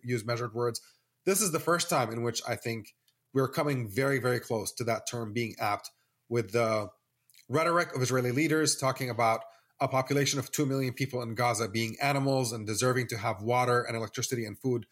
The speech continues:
cut off from them, with all these threats to flatten Gaza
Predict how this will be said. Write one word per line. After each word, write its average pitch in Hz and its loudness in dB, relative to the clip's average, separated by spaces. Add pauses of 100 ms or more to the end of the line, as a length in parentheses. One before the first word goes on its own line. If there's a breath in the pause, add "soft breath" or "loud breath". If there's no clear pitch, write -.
(300 soft breath)
cut 147 0
off 170 2
from 156 2
them, 143 2 (380 soft breath)
with 120 0
all 147 4
these 143 2
threats 139 2
to - -4
flatten 156 0
Gaza 135 2